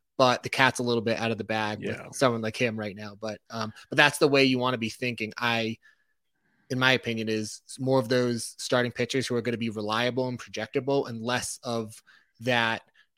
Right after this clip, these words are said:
Speaker 1: person who you might take in a twelve team managed league who you can drop after two starts if it doesn't
Speaker 2: Yep.
Speaker 1: work out.
Speaker 2: Yeah, that's a very interesting, uh, thought process. That's why it stood out to me the second you mentioned the quality starts, 'cause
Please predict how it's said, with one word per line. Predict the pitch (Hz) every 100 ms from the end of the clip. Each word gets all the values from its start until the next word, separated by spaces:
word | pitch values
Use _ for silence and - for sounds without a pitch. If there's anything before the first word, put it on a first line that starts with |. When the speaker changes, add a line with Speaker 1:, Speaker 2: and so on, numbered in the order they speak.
| _ _ _ _ _ _
Speaker 1:
person | 139 131 131
who | 120
you | 123
might | 123 123 -
take | 123 120
in | 113
a |
twelve | - 123 120 117
team | - 123 117 117 -
managed | 120 120 127 127 131
league | 139 143
who | 127
you | 113
can | - 117
drop | 117 117 113
after | 110 107 104
two | - 110
starts | - 117 104 101 -
if | 117
it | 95
doesn't | 104 98
Speaker 2:
Yep. | 98
Speaker 1:
work | 101 90
out. | 98 95 - _ _ _ _ -
Speaker 2:
Yeah, | 101 -
that's | - 101 120
a |
very | 104 110 110 104
interesting, | 98 104 - 104 98
uh, | 95 95 -
thought | - 101 -
process. | 101 92
That's | 95 92
why | 101
it |
stood | - 104
out | 101
to | -
me | 98
the |
second | - 104 98
you | 98
mentioned | 98 98
the | 90
quality | 110 101 92
starts, | - 95 90
'cause | - 90